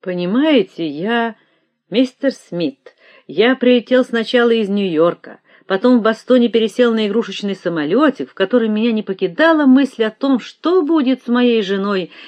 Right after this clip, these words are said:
если я умру, не оставив завещания". "Авиакомпания Портленд Бангар?" спросил Джонни с улыбкой.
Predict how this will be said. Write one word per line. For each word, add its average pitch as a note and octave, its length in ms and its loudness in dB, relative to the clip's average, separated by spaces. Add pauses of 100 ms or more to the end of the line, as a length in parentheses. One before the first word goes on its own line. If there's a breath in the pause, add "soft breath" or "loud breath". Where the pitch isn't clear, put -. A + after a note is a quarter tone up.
если F#3+ 400 0
я F3 220 0
умру, F#3 420 0 (220 loud breath)
не E3+ 100 -4
оставив E3 500 -4
завещания". C#3 760 -10 (800)
"Авиакомпания F#3+ 800 -2
Портленд F#3 540 -6
Бангар?" A#3 440 0 (160 soft breath)
спросил E3+ 460 -6
Джонни D#3 360 -4
с - 120 -14
улыбкой. C3+ 540 -8